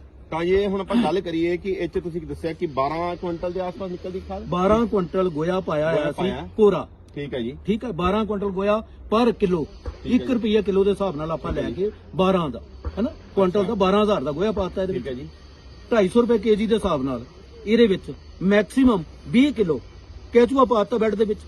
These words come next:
Speaker 1: ਠੀਕ ਹੈ ਜੀ।
Speaker 2: ਠੀਕ?
Speaker 1: ਠੀਕ ਹੈ ਜੀ।
Speaker 2: ਇਹਦੀ ਆਊਟਪੁੱਟ ਕੱਢ ਲਈਏ ਤੇ ਜਦੋਂ ਆਪਾਂ ਉਸ ਟਾਈਮ ਦੇਖਦੇ ਹਾਂ, ਖਰਚਾ ਵੀ ਦਬਾ ਕੇ ਦਸ ਹਜ਼ਾਰ ਰੁਪਏ ਦੇ ਵਿੱਚ ਇੱਕ ਬੈੱਡ ਤਿਆਰ ਹੁੰਦਾ ਸਾਡਾ।
Speaker 1: ਇੱਕ ਬੈੱਡ ਤਿਆਰ ਹੁੰਦਾ ਹੈ,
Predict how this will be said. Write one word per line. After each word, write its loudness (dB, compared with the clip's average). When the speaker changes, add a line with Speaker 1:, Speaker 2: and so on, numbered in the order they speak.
Speaker 1:
ਠੀਕ -8
ਹੈ -8
ਜੀ। -8
Speaker 2:
ਠੀਕ? 0
Speaker 1:
ਠੀਕ -10
ਹੈ -8
ਜੀ। -10
Speaker 2:
ਇਹਦੀ 6
ਆਊਟਪੁੱਟ 2
ਕੱਢ 2
ਲਈਏ 4
ਤੇ 0
ਜਦੋਂ 0
ਆਪਾਂ -2
ਉਸ 0
ਟਾਈਮ -4
ਦੇਖਦੇ 0
ਹਾਂ, -4
ਖਰਚਾ -4
ਵੀ -2
ਦਬਾ -2
ਕੇ -2
ਦਸ -2
ਹਜ਼ਾਰ 0
ਰੁਪਏ -8
ਦੇ -8
ਵਿੱਚ -4
ਇੱਕ -4
ਬੈੱਡ -6
ਤਿਆਰ -2
ਹੁੰਦਾ -6
ਸਾਡਾ। -8
Speaker 1:
ਇੱਕ -6
ਬੈੱਡ -6
ਤਿਆਰ -6
ਹੁੰਦਾ -6
ਹੈ, -6